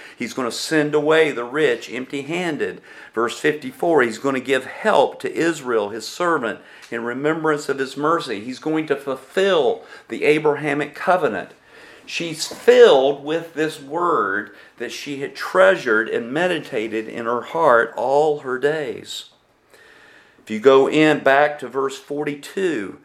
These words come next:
of this same chapter, Elizabeth cries out, "Blessed are you among women, and blessed is the fruit of your womb." Verse forty-five,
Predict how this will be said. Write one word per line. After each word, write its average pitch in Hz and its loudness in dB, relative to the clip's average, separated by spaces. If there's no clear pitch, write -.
of 98 -12
this 117 -2
same 135 -2
chapter, 143 -2
Elizabeth 120 -6
cries 131 -2
out, 143 0
"Blessed 185 2
are 131 0
you 156 -6
among 165 -4
women, 175 -6
and 110 -6
blessed 165 2
is 147 -6
the 135 -8
fruit 175 -4
of 147 -6
your 165 -4
womb." 170 -4
Verse 123 4
forty-five, 151 2